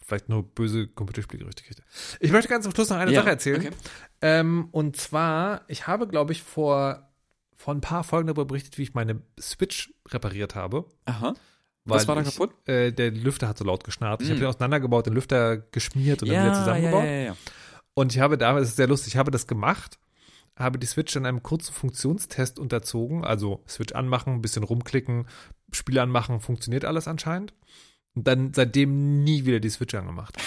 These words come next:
Speaker 1: weil
Speaker 2: <laughs>
Speaker 1: Steam Deck, Dinge sind PlayStation fünf, also
Speaker 2: Ja.
Speaker 1: so jetzt Fire Emblem,
Speaker 2: Ja.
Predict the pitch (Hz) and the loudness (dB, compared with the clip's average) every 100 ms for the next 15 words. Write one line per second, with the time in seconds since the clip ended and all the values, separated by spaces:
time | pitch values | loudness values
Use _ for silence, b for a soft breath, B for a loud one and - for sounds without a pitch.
0 | 104 110 110 113 - - 123 120 120 117 | 2 4 4 4 4 4 6 6 6 8
1 | 117 113 - 127 123 113 110 127 123 117 | 6 4 0 2 4 2 4 2 2 -2
2 | 113 117 113 120 117 120 131 135 B B | 0 -2 2 2 4 4 4 4 B B
3 | - 120 127 175 - - - 165 185 127 | 0 4 6 4 2 -2 4 8 8 6
4 | 113 104 110 123 135 | 2 2 2 2 0